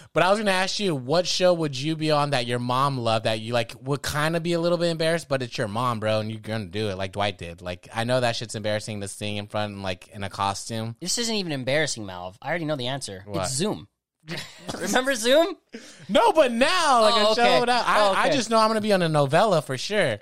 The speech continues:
Speaker 2: A novella?
Speaker 1: Oh, God, yeah, I already know. Like, she's like, "Do this one." It's like,
Speaker 2: What?
Speaker 1: "All right, I'll be there. I gotta learn Spanish."
Speaker 2: Right?
Speaker 1: <laughs> Like
Speaker 2: It's probably one of those, like, El, El Gordo y la Flaca.
Speaker 1: <laughs>
Speaker 2: My mom watches that, so.
Speaker 1: The morning? Is it a morning show?
Speaker 2: It's, like, afternoon, afternoon
Speaker 1: Oh,
Speaker 2: type show.
Speaker 1: I love El Gordo.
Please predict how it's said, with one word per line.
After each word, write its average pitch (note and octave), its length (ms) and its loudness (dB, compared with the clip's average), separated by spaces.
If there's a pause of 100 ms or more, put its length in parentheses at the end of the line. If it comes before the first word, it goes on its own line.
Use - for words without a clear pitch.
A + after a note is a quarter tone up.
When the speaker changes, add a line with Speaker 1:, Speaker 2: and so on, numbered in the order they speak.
Speaker 2:
A D3+ 80 -2
novella? D#3 500 2
Speaker 1:
Oh, F#3 160 6
God, D3+ 280 0
yeah, A2 240 2
I A2 40 0
already A2 220 -4
know. G#2 220 -2
Like, G2+ 100 -4
she's - 140 -14
like, C3 120 -12
"Do C4+ 160 -8
this E4+ 280 -6
one." E3 240 -6
It's A#2+ 100 -10
like, G2 80 -6
Speaker 2:
What? F#2+ 80 -6
Speaker 1:
"All A2+ 80 0
right, A#2 100 -2
I'll C3 100 -2
be B2 120 -8
there. A#2+ 160 -4
I A2+ 60 -4
gotta A#2 160 -2
learn A2+ 120 -6
Spanish." A2+ 560 -8
Speaker 2:
Right? D3+ 220 0
Speaker 1:
<laughs> G#3+ 160 2
Like C#4 140 -10
Speaker 2:
It's E3 140 -14
probably G3 500 0
one F3 180 2
of F3 140 0
those, D#3+ 260 0
like, D3 240 -2
El, D3+ 240 -4
El E3 140 0
Gordo F#3 380 0
y F3+ 80 0
la D#3+ 120 0
Flaca. D3+ 760 0
Speaker 1:
<laughs> E3 40 -8
Speaker 2:
My D3+ 80 -2
mom F3+ 260 2
watches E3+ 340 0
that, D3 340 0
so. B2 360 -4
Speaker 1:
The D3+ 220 -4
morning? E3+ 400 0
Is F#3 140 -2
it A3+ 80 -2
a G#3 80 2
morning G3+ 320 0
show? A#3 180 -4
Speaker 2:
It's, A#3 100 0
like, G#3 140 2
afternoon, F3 720 0
afternoon A#2 480 0
Speaker 1:
Oh, - 20 -6
Speaker 2:
type C#3 240 -2
show. C3 260 0
Speaker 1:
I C3 40 0
love G3+ 240 -6
El C#3 140 -2
Gordo. G2+ 500 -10